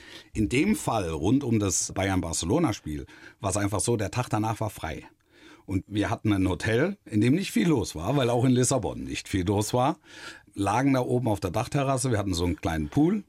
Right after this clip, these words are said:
und hatten alkoholfreie Schirmchengetränke. Und dann guckst du so ein bisschen durch, weil es war klar, dieses Ding hatte eine unglaubliche Wucht, also europaweit. Da ist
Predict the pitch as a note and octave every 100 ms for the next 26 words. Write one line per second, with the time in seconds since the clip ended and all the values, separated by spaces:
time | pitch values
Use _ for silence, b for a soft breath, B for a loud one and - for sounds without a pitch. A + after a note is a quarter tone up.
0 | _ - A#2 - A#2+ A2+ B2 A2+ A#2 -
1 | - F#2+ G2 G#2+ G#2 G2 G2 G2+ G#2 F#2+
2 | D#2 C2 C2 - - - - _ _ _
3 | - B B B B B - C#3 D3+ E3+
4 | A3 - E3+ D#3 D3+ C#3+ D#3+ A2 E2 B2
5 | C3+ C#3+ - B2+ D#3+ C#3+ E3 C#3+ C3+ D#3
6 | C#3 D3 C#3 F3 F3+ - C#4+ G3 F3 D#3
7 | D3+ A#2+ G2+ E2+ D2+ - _ - A#2+ C3
8 | D3 C3+ D#3+ E3 A2+ F2+ C2 _ B B
9 | B A#2+ C3